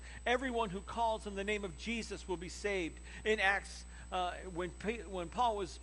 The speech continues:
uh, recounting his, uh, testimony of how he was saved, he went to Ananias' house.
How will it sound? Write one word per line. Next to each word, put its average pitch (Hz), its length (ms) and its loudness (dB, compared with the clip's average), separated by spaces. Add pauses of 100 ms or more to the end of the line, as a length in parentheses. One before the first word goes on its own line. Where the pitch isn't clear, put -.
(220)
uh, 175 200 2
recounting 208 600 0
his, 180 260 -4 (420)
uh, 170 140 2 (140)
testimony 190 640 2
of 156 80 -4
how 190 160 4
he 190 140 0
was 170 120 -4
saved, 214 380 2
he 185 80 -2
went 196 180 -4
to 175 100 -6
Ananias' 208 720 0
house. 190 240 4